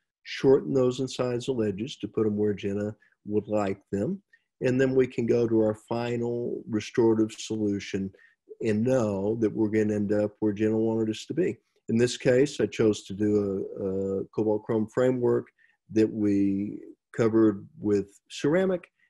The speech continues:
and then we redigitized that framework and designed individual unit crowns, uh, that I milled in my office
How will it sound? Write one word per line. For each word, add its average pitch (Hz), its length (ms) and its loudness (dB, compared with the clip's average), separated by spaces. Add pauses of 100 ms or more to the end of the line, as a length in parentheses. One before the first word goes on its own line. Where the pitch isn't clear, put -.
(160)
and 113 160 0
then 113 120 4
we 107 120 4
redigitized 117 960 2
that 110 200 0
framework 104 480 0
and 101 100 -2
designed 98 380 -2
individual 101 560 -2
unit 98 320 -4
crowns, 92 640 -8 (460)
uh, - 320 -18
that 98 120 -2
I 98 40 -2
milled 95 320 -6
in 92 80 -6
my 95 140 -4
office 120 640 -2